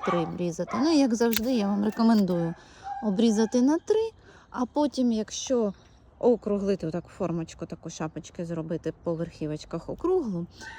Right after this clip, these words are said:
то просто підкоригуєте, десь там якась гілка буде на дві бруньки. І ще раз повторю, що я на досвіді помітила, чим вища обрізка, тим раніше зацвітає.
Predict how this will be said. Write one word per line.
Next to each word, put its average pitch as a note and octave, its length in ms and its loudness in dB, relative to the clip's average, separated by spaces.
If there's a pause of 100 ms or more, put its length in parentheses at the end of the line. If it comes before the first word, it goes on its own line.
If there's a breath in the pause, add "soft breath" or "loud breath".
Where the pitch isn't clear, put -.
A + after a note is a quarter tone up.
(280 loud breath)
то A3 220 4
просто E4 320 -2
підкоригуєте, C4+ 840 2
десь A#3 240 4
там G3 180 -2
якась F#3+ 260 -2
гілка A3+ 280 0
буде F#3 280 0
на F#3+ 180 2
дві D#3 280 -2
бруньки. D3+ 560 -4 (680 loud breath)
І B3+ 180 6
ще D#3 360 0
раз F3 160 -2
повторю, D#4 720 2
що A#3 400 2
я F#3 180 4
на F#3+ 140 4
досвіді F3 600 2 (180)
помітила, C4 640 2 (280)
чим A3 360 2
вища F#3 580 0 (100)
обрізка, E3 680 -2 (560 loud breath)
тим F3+ 200 4
раніше G3+ 500 2
зацвітає. A3 800 -2